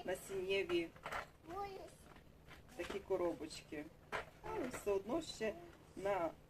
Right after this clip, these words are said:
верхівках тих коробочок ще є суцвіття. Ну, моя New Dawn, бачите як, ось вона вже квітує, відквітовує і розклалася знову. Але бачите, хотіла поговорити про те, які ми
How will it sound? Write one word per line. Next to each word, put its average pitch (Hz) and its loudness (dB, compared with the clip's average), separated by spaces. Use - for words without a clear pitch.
верхівках 349 6
тих 320 4
коробочок 294 2
ще - -2
є 185 4
суцвіття. - -2
Ну, 403 -2
моя 311 6
New 277 6
Dawn, 349 4
бачите 277 -2
як, 175 0
ось - 0
вона 214 0
вже 190 -2
квітує, 339 2
відквітовує 240 -2
і 196 2
розклалася 202 2
знову. 170 0
Але 240 4
бачите, 370 4
хотіла 311 2
поговорити 226 0
про 208 -4
те, 269 0
які 269 0
ми 226 4